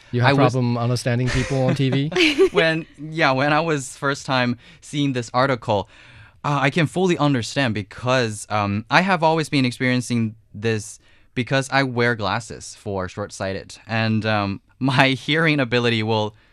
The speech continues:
Speaker 2: be affected when I was
Speaker 1: <laughs>
Speaker 2: not wearing glasses. And in this case,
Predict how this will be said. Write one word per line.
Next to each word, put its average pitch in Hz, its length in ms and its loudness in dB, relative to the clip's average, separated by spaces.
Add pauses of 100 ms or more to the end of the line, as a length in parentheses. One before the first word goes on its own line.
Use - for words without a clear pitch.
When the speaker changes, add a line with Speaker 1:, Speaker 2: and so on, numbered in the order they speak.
(320)
Speaker 2:
be 131 180 0
affected 120 560 -2 (100)
when 110 180 0
I 117 260 -2
was 110 160 -4
Speaker 1:
<laughs> 104 140 -2
Speaker 2:
not 101 260 -4 (300)
wearing 104 360 -4
glasses. 85 640 -10
And 127 280 0 (380)
in 170 200 -2
this 196 220 -4
case, 87 380 -6